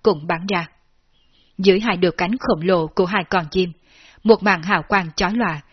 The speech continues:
chém lấp gần như toàn bộ bầu trời phía trên kỳ tràng. Một màn tranh đấu kịch liệt giữa hai bên đã chính thức bắt đầu. Máu tươi, linh vụ, thỉnh thoảng rơi từ trên cao xuống.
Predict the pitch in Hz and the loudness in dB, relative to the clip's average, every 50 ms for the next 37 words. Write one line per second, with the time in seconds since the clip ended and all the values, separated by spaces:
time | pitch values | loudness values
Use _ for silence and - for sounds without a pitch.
0 | _ _ _ - 233 190 170 214 311 330 - 180 202 190 156 147 165 190 185 180 | _ _ _ 2 2 2 4 2 0 0 0 -2 -2 -2 -2 -2 -2 0 0 0
1 | 170 - - 190 165 175 190 175 160 180 180 160 143 - 190 180 165 156 143 - | -2 0 -2 -2 0 2 0 2 2 2 0 -2 -2 -2 -4 -4 -4 -4 -6 0
2 | - 196 208 - - 214 180 170 - 180 156 - - 185 175 160 147 - _ _ | 0 0 2 2 2 0 0 0 -2 -4 -2 -4 -4 -6 -6 -6 -8 -14 _ _
3 | _ _ _ _ _ - - - - - 226 208 - 190 202 180 160 156 - - | _ _ _ _ _ -20 -20 -6 2 4 4 6 6 4 0 0 -2 -2 -2 -2
4 | 196 180 170 185 196 220 - 247 170 170 175 185 175 165 - - 185 214 180 156 | -2 0 2 0 0 2 2 0 0 0 -2 -2 -2 -2 -4 0 2 2 2 2
5 | 151 202 196 165 165 180 185 170 151 _ _ _ _ _ - 202 208 190 160 143 | 0 -6 -8 -4 -2 -2 -2 -2 -4 _ _ _ _ _ -2 2 2 2 2 0
6 | - - 208 175 - 285 - - 233 294 302 - 196 180 165 147 143 - _ _ | 2 2 2 2 2 -4 -4 0 -2 -2 -2 0 -4 -4 -4 -4 -6 -14 _ _
7 | _ _ _ _ _ _ _ _ _ _ _ _ - 170 180 180 170 175 - 202 | _ _ _ _ _ _ _ _ _ _ _ _ -8 -2 0 0 0 0 -2 -2
8 | 185 175 160 139 _ _ _ - - 226 240 226 190 175 208 190 156 147 147 _ | -2 -2 -2 -6 _ _ _ -4 4 4 4 4 4 2 -2 -2 -2 -4 -10 _
9 | _ _ _ _ _ - 240 208 160 147 - 208 170 156 147 143 160 170 208 196 | _ _ _ _ _ -2 0 0 0 -2 -4 -4 -4 -4 -6 -10 -4 -2 -2 -2
10 | 175 165 - - 180 156 - - 196 170 151 - 185 165 147 - - 175 165 202 | -2 -2 -2 -2 -2 -2 0 -2 -2 -2 -2 -4 -4 -4 -4 -6 -6 -6 -6 -6
11 | 269 | -8